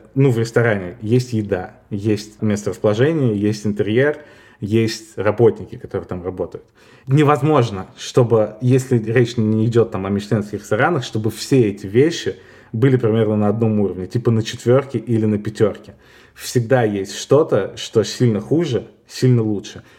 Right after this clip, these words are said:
И всегда есть вещи, которые для разных людей, там, более важны или менее важны. Мне, скажем, совершенно плевать, когда речь идет, там, о ресторанах,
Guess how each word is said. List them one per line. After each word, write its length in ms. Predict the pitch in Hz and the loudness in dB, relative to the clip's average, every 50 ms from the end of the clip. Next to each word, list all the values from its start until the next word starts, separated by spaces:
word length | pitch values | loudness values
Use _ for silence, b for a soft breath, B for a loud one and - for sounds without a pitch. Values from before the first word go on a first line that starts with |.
| b b - | b b -6
И 60 | 123 | -4
всегда 340 | 123 - 139 131 139 147 131 | -2 -2 0 2 4 4 4
есть 200 | 113 - - - | 2 0 0 0
вещи, 320 | 123 147 180 - - 123 | 0 0 0 0 -2 -2
которые 340 | - 104 101 117 120 110 107 | -2 -2 0 2 2 2 0
для 180 | 90 98 110 104 | 0 0 0 2
разных 360 | 110 120 110 98 95 - - | 2 0 0 -2 -6 -10 -10
людей, 380 | 104 95 107 113 127 139 135 | -6 -2 0 2 2 2 0
там, 140 | 127 - - - | -2 -6 -12 -14
более 400 | - 92 101 113 120 120 110 107 | -12 -4 2 2 4 4 4 2
важны 300 | 98 98 98 98 - 98 | 0 0 -2 -4 -4 -6
или 120 | 92 98 | -6 -4
менее 300 | 98 101 101 92 90 87 | -4 -4 -4 -4 -6 -8
важны. 340 | 82 87 85 80 - - - b b b b b b b | -10 -14 -16 -16 -16 -20 -20 b b b b b b b
Мне, 340 | - 101 110 120 139 151 147 | 0 2 4 4 4 4 2
скажем, 480 | - - 135 117 113 113 107 101 104 - - | 2 2 2 2 2 0 -2 -4 -6 -10 -8
совершенно 440 | - - 127 113 - - 135 123 104 | -2 -2 0 0 2 2 2 2 2
плевать, 500 | 104 110 113 113 110 104 101 101 - - - | 0 0 0 2 2 2 0 -2 -6 -10 -14
когда 240 | - - 98 110 | -6 -2 0 2
речь 260 | 101 104 101 101 - 101 | 2 2 0 0 -4 -4
идет, 360 | 98 101 92 90 - - - | -4 -2 -2 -4 -6 -14 -18
там, 160 | - - - - | -16 -16 -10 -6
о 60 | 98 | -6
ресторанах, 640 | 98 98 - - 107 104 104 101 92 92 90 - | -6 -4 -2 -2 0 0 0 -2 -4 -8 -12 -16